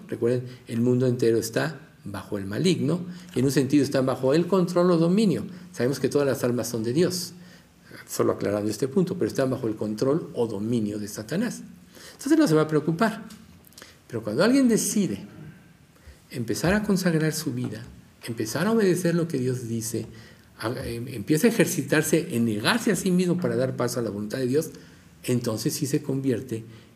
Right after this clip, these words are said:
en un peligro bastante, eh,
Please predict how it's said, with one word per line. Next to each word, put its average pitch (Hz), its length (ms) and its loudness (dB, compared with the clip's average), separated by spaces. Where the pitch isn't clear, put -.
en 123 180 2
un 143 140 2
peligro 123 600 0
bastante, 117 800 -8
eh, 98 380 -10